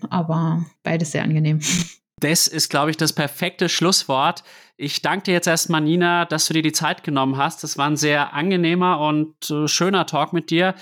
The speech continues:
Speaker 2: Und ich hab auch viel noch mal mitnehmen können für mich persönlich. Bei mir ist es so, dass die Gäste auch immer noch eine Frage an mich richten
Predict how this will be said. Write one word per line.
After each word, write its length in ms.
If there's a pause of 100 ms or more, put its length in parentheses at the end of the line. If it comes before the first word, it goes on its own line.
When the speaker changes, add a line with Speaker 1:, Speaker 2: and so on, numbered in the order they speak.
(280)
Speaker 2:
Und 160
ich 120
hab 140
auch 400
viel 320
noch 240
mal 260
mitnehmen 460
können 320
für 100
mich 220
persönlich. 580 (420)
Bei 120
mir 160
ist 80
es 120
so, 140
dass 220
die 500 (200)
Gäste 420
auch 120
immer 220
noch 140
eine 120
Frage 520
an 120
mich 360
richten 540